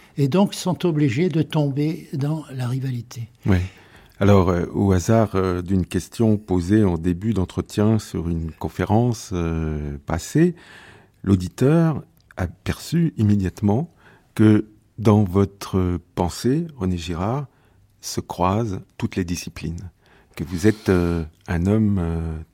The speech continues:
Speaker 2: totalement indiscipliné.
Speaker 1: Indiscipliné, c'est-à-dire sans m'en rendre compte, au fond, en pensant le désir comme rapport,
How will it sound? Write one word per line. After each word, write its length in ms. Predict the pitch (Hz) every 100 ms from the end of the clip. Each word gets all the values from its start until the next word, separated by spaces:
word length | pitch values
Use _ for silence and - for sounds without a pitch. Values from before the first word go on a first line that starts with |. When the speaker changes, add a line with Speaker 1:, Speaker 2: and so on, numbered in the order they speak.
| -
Speaker 2:
totalement 640 | 113 107 92 92 110 -
indiscipliné. 720 | 110 101 95 - - 92 82 87 - _ _ _ _ -
Speaker 1:
Indiscipliné, 560 | 165 156 151 190 160
c'est-à-dire 540 | 131 170 196 196 233 - _ _ - - - - _
sans 300 | - - 202
m'en 160 | 190 175 160
rendre 220 | 147 131
compte, 380 | - 208 240 156
au 60 |
fond, 360 | 110 - 208 226 - - _ _ _ _ _ _ _ _ _ _ _ _ _ _ _
en 140 | 175 175
pensant 600 | - 175 160 - 185 170
le 120 | 139
désir 440 | 143 139 120 151
comme 220 | - 123 113
rapport, 640 | 113 - 185 196 226 -